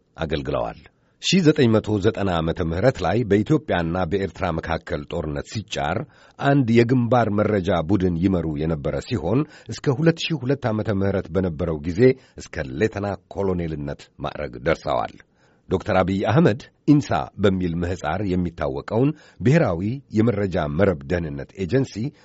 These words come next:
በሺህ ዘጠኝ መቶ ዘጠና ዘጠኝ ዓመተ ምህረት አቋቁመው እስከ ሁለት ሺህ ሁለት ዓመተ ምህረት በዳይሬክተርነት መርተውታል።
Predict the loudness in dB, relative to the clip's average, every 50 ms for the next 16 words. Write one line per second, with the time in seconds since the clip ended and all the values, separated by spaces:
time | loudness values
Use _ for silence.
0 | _ -6 -4 -4 -2 0 -2 -2 -2 0 -2 -2 -2 -2 -4 -6 -6 -6 -6 -6
1 | -6 -6 -6 -6 -8 -8 -8 -8 -6 -4 -4 -4 -6 -6 -8 -8 -8 -8 -8 -8
2 | -6 -6 -6 -4 -2 0 0 0 0 -4 -4 -2 -2 -2 -2 -4 -8 _ -20 -18
3 | -12 -8 -8 -8 -6 -6 -6 -6 -6 -8 -10 -14 -12 -12 -12 -10 -6 -6 -6 -6
4 | -6 -8 -8 -8 -8 -8 -8 -8 -8 -6 -6 -6 -6 -6 -10 _ _ _ -6 -6
5 | -4 -2 0 -2 -2 -2 -6 -10 -12 -12 -12 -12 -12 -12 -10 -10 -10 -8 -6 -6
6 | -6 -4 -4 -6 -8 -8